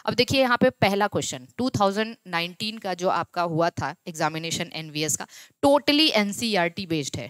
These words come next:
totally एनसीईआरटी based है। अ, good evening चारू, ठीक है। और यहाँ पे आपको, अ, सबसे पहला question क्या है, देखिए first question, first question,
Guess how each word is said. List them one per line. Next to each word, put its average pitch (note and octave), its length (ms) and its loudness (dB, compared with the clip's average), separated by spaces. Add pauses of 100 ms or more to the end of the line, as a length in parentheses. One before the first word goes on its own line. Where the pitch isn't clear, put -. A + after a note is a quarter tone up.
(260)
totally A#3 420 2
एनसीईआरटी G3 640 -2
based E3 320 -4
है। - 60 -2 (560)
अ, F3+ 640 4
good A3 180 0
evening B3 280 -2
चारू, G#3+ 380 0 (480)
ठीक G#3 160 -6
है। G2 140 -10 (500)
और G#3 180 4
यहाँ A3 380 2
पे B3 120 4 (320)
आपको, A3+ 500 4 (240)
अ, F#3+ 100 4
सबसे A3 340 2
पहला G3 320 0
question F3 340 -4
क्या C3 140 -10
है, C#3+ 120 -14 (240)
देखिए E3 200 -4
first B3+ 320 0
question, C#3+ 340 -6 (680)
first A#3 180 0
question, A3+ 380 -2